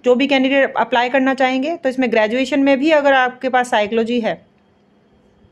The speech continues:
केवल साइकोलॉजी ग्रेजुएशन लेवल पर आपने पढ़ी है तो भी अप्लाई कर सकते हैं, ठीक है,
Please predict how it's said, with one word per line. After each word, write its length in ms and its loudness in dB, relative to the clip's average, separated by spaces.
केवल 300 2
साइकोलॉजी 600 0
ग्रेजुएशन 540 0
लेवल 240 2
पर 140 -2
आपने 220 -4
पढ़ी 260 -6
है 120 -12
तो 140 4
भी 160 2
अप्लाई 280 0
कर 140 0
सकते 300 -8
हैं, 200 -10
ठीक 180 -2
है, 160 0